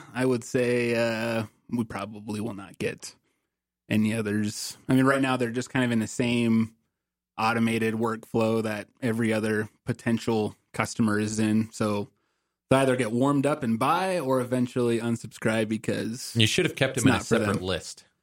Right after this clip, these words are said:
Speaker 1: Yeah, I could, but it'd require more work of creating more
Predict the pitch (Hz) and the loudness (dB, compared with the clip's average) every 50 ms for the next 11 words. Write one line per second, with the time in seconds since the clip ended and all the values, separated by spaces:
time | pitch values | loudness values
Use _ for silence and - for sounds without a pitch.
0 | _ _ _ _ _ _ 147 151 156 160 160 165 151 - - - 147 - 196 190 | _ _ _ _ _ _ 2 4 4 4 2 0 -2 -6 -8 -8 -2 2 4 4
1 | 147 131 131 135 135 143 135 131 127 127 - _ _ _ 139 143 131 123 123 123 | 4 4 2 0 0 0 0 0 0 -4 -8 _ _ _ -4 -2 0 2 0 0
2 | 120 - 143 127 123 120 117 117 120 123 127 127 123 117 117 113 113 - - _ | 0 2 2 2 2 2 2 2 2 2 2 2 2 0 -2 -4 -6 -8 -14 _
3 | _ _ _ _ _ _ _ _ _ _ - 107 110 113 113 113 120 - 117 107 | _ _ _ _ _ _ _ _ _ _ -2 0 2 2 2 2 0 -2 -4 -6
4 | - - - - 120 113 110 110 113 107 110 110 110 110 104 107 | -6 -6 -4 -2 -2 0 0 0 0 0 0 0 0 0 -2 -4